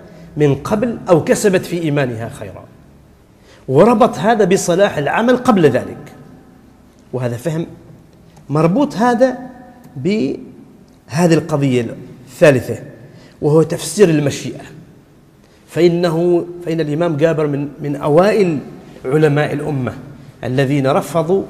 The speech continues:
قراءة هذه الآية: "ويغفر ما دون ذلك لمن يشاء" وحدها، بل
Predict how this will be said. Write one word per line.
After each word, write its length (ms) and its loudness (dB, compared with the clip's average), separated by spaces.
قراءة 440 6
هذه 160 4
الآية: 200 6
"ويغفر 400 4
ما 140 2
دون 200 2
ذلك 380 2
لمن 280 2
يشاء" 320 -2
وحدها، 380 -10
بل 240 -2